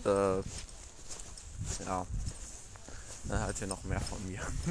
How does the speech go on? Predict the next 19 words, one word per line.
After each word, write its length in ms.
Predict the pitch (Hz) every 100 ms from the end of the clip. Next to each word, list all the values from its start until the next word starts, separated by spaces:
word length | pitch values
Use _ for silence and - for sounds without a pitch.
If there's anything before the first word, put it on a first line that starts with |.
| - 233
<laughs> 440 | 247 - - -
Wa-, 200 | 123 117
was 280 | 120 143 143
ich 140 | 156 147
jetzt 160 | 135
nicht 180 | 147 131
so 80 | 120
ganz 240 | 113 117
nachvollziehen 460 | 113 104 113 120 101
kann, 180 | 104 104
aber 160 | 98
okay. 280 | 95 - - - - - - -
Ähm, 320 | 110 117 120 127 - - - - - - - - - - - -
also 220 | 117 117
wirklich 280 | 113 113 110
sehr 160 | 113 117
gerne 240 | 107 107
dort 180 | 104 101
vorbeischauen. 560 | - 98 107 - 104